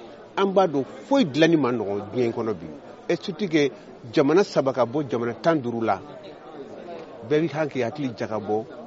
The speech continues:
k'a fɔ est-ce que o bɔra tɔn min na, est-ce que o tɔn an n'u bɛna diya? F'an k'o tɔn an kunna. N'an n'u ma diya, mun de bɛna kɛ? An b'o conséquence de ɲini.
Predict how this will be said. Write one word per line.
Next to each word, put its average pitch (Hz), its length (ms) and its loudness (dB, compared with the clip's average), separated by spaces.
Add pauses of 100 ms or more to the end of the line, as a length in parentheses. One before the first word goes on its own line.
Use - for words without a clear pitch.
(720)
k'a 127 100 2
fɔ 139 200 -2 (120)
est-ce 196 140 2
que 160 80 0
o - 20 -2
bɔra 156 260 2
tɔn 185 320 2
min 139 140 2
na, 95 200 -2 (440)
est-ce 185 160 2
que - 60 -4
o 127 180 0
tɔn 165 380 4
an 170 80 0
n'u 160 160 4
bɛna 117 260 -2
diya? 87 260 -2 (1120)
F'an 147 140 0
k'o 135 320 2
tɔn 117 100 6
an 117 80 2
kunna. 104 280 -6 (340)
N'an 190 160 8
n'u 220 140 6
ma 151 140 2
diya, 113 300 4
mun 135 180 4
de 185 80 6
bɛna 117 260 2
kɛ? 95 220 0 (280)
An 135 80 -4
b'o 156 200 0
conséquence 123 500 -4
de 113 140 -6
ɲini. 90 320 -6